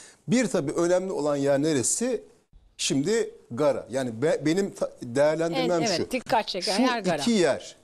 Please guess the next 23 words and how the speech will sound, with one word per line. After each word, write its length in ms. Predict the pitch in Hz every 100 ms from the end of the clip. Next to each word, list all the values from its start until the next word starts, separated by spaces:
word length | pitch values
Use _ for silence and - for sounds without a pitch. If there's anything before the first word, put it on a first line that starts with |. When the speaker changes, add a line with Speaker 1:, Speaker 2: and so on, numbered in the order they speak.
| _ _ _ _ 131
Speaker 1:
Buradaki 640 | 160 180 175 196 202 -
eksik 320 | 160 - 220
olan 220 | 170 160 -
kısımlar 480 | - 160 147 135
tamamlandıktan 840 | - 165 165 151 160 160 156 175 160
sonra 440 | 131 147 202 190 -
Mehmetçik 680 | 156 165 135 127 107 139 -
gözünü 520 | 170 123 139 165 196 - -
Gara'ya 380 | 147 127 107 -
dikecek. 280 | - - -
Çünkü 240 | 190 160
Speaker 2:
Evet. 180 | 147 95
Speaker 1:
Gara'da 360 | 143 175 156 135
yuvalanma 640 | 113 107 101 98 92 82
var. 240 | - - -
Speaker 2:
Evet. 180 | 139 - - -
Speaker 1:
Yani 200 | 131 123
güvenliğimizi 880 | 98 135 147 151 156 160 170 170 208
tehdit 500 | - 139 120 208 196
eden 340 | 139 127 175 - - - -
temel 440 | - 190 190 160 - 170
alan 340 | 185 147 147
olarak 300 | 170 147 220